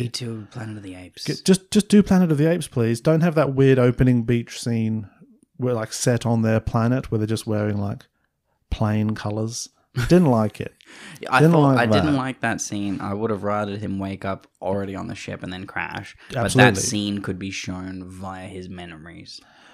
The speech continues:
Speaker 1: Like, so
Speaker 2: Maybe.
Speaker 1: you get the exposition that's necessary.
Speaker 2: That's what I would have done. I'd just have, just have start on the ship and then just have some chunky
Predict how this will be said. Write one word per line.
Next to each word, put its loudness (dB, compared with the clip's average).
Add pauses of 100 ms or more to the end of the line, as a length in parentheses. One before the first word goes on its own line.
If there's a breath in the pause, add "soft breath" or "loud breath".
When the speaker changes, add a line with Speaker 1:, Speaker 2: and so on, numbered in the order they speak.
(160 soft breath)
Speaker 1:
Like, 2
so 0
Speaker 2:
Maybe. -2
Speaker 1:
you -8
get -12
the -10
exposition -10
that's -12
necessary. -10
Speaker 2:
That's 2
what 4
I 6
would 8
have 4
done. -2
I'd -2
just 4
have, 2
just -2
have 0
start 2
on 2
the 0
ship -2
and 2
then 4
just -4
have 2
some 0
chunky 0